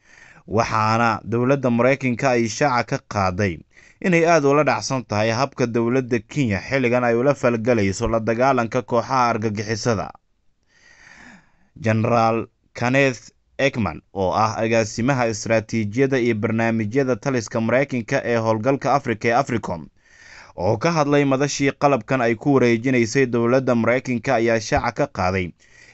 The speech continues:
in ay ku sii dhiirigelin doonaan ciidamada ammaanka Kenya in ay sii xoojiyaan la dagaalanka kooxaha argagixisada,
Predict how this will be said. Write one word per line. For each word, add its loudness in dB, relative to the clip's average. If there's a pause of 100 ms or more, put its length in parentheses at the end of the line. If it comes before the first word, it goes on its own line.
(100)
in -2
ay 0 (160)
ku -4
sii -2
dhiirigelin 0
doonaan 0 (160)
ciidamada 0
ammaanka 0
Kenya 0
in -4
ay 0
sii 0
xoojiyaan -2
la 2
dagaalanka 0
kooxaha 0
argagixisada, -2